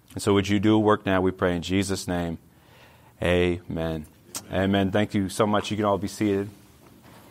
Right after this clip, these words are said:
Well, as many of you know, we are coming off, uh, just an incredible, uh, Easter weekend at Sandals Church. It was an amazing, amazing experience,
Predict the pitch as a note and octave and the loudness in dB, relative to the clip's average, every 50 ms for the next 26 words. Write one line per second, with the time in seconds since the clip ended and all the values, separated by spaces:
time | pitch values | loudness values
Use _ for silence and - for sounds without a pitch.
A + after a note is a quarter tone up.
0 | - - - - - - - - - - - - - - - - - - - - | -20 -20 -20 -20 -20 -20 -20 -20 -20 -20 -20 -20 -20 -20 -18 -16 -16 -16 -18 -20
1 | - - - - - - - - - - C#3+ D3 D#3 C#3+ E3 F#3 F#3 E3 D#3+ D#3+ | -20 -20 -20 -20 -20 -20 -20 -16 -2 6 8 8 8 10 8 8 8 10 10 10
2 | D#3+ E3+ E3 D#3+ D#3 E3 E3 E3 D#3 D3 - E3+ D#3+ D#3 D#3 D3 C#3+ C#3+ C#3 C#3 | 12 12 12 12 10 10 10 10 10 8 8 6 6 8 10 10 12 12 12 12
3 | C3+ C3+ - - - C3+ C3 B2+ B2 A#2+ A#2 C3 D3 D3 - - - C3+ C3+ C3 | 10 8 4 0 6 10 10 12 12 10 8 6 4 4 2 0 2 4 4 4
4 | A#2+ - - - D3 C#3 C#3+ D3+ D3+ B2 C#3 D3 D3+ D3+ D3+ D3+ D3+ - - - | 4 2 2 6 10 10 10 10 8 6 6 4 6 6 4 2 -4 -12 -16 -8
5 | - G2+ G#2 G#2+ - C3 C#3 C#3+ C3 - - - C3+ B2 A2+ G#2+ A#2+ B2 A#2+ - | -2 0 2 2 4 4 4 4 2 0 0 4 4 4 6 6 4 4 4 4
6 | C#3+ C3+ C3 B2+ B2+ C3 - - - - - - A#2+ A#2+ A#2 A#2 A2 - - - | 2 2 2 2 -2 -4 -10 -12 -14 -12 -6 0 2 2 4 2 2 -2 -2 0
7 | A#2+ A#2 A#2 A2+ - G#2 G#2 G#2+ G2 G#2+ G#2 G2+ G#2+ G#2+ A2+ A#2+ B2 C3 C3+ C3+ | 2 4 4 4 2 -2 -4 -4 -2 -2 -2 0 0 2 4 6 8 8 8 8
8 | B2 A#2 B2+ B2 A#2 G2+ G#2+ G#2+ A2 A2+ A#2 A#2+ G#2+ A2 G#2+ G#2+ G#2 - - - | 6 4 2 2 2 2 0 0 4 4 4 4 4 2 0 -2 -2 -4 -6 -2
9 | - G#2+ A2 A2 A2 A2 G#2+ - - - - | 0 2 4 4 4 2 0 -2 -6 -10 -12